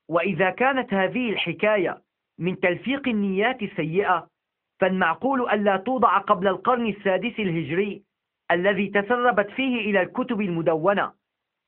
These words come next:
وهذا يفسر لنا كل غموض يستوقف النظر في الحكاية من جميع أطرافها، لأن تلفيق هذه الحكاية يستلزم عناصر شتى لا تجتمع كلها في وقت واحد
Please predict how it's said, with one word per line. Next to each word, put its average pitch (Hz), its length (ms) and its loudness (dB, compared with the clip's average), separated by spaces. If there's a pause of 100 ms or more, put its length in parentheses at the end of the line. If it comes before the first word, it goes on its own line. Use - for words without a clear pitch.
(160)
وهذا 175 420 2
يفسر 220 720 0
لنا 240 180 2
كل 247 320 0
غموض 185 680 0 (400)
يستوقف 208 640 0
النظر 208 460 2
في 190 100 -4
الحكاية 208 680 0
من 196 140 0
جميع 180 480 0
أطرافها، 170 680 0 (640)
لأن 190 360 0
تلفيق 240 420 0
هذه 208 440 2
الحكاية 185 680 0 (480)
يستلزم 208 640 0
عناصر 196 640 2
شتى 190 500 0 (480)
لا 254 160 2
تجتمع 240 540 -2
كلها 226 480 2
في 202 200 -2
وقت 233 260 0
واحد 185 680 0